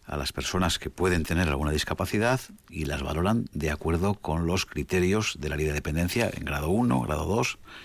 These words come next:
y grado tres, y en función de su grado, pues acceden a un recurso o a otro. Los recursos son múltiples, hay muchos recursos, hay las residencias,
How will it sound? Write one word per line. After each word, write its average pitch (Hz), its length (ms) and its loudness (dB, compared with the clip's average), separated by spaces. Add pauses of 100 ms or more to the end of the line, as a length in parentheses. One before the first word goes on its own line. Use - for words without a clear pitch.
(260)
y 67 40 0
grado 71 240 2
tres, 76 240 0
y - 20 0
en 65 80 -2
función - 240 -2
de 90 60 2
su 90 100 -2
grado, 98 320 2 (460)
pues 87 160 2
acceden 92 340 2
a 85 60 6
un 87 100 4
recurso 90 560 0
o 80 140 0
a 80 60 4
otro. 87 260 0
Los 78 80 0
recursos 107 320 2
son 113 100 2
múltiples, 87 540 0
hay 107 80 2
muchos 90 340 2
recursos, - 540 -4
hay 78 180 -2
las - 180 -6
residencias, 110 760 0